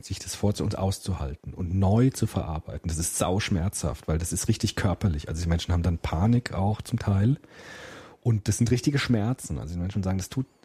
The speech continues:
unglaublich weh, diese Gedanken auszuhalten. Also diese Vermeidung aufzugeben und drin zu bleiben.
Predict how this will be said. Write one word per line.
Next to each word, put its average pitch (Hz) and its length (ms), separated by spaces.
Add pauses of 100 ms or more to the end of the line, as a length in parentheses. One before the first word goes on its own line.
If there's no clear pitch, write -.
(160)
unglaublich 147 600
weh, 107 200
diese 135 200
Gedanken 110 320
auszuhalten. - 760
Also 104 120
diese 110 180
Vermeidung 110 680
aufzugeben 135 800 (260)
und 117 140
drin 113 200
zu - 140
bleiben. - 460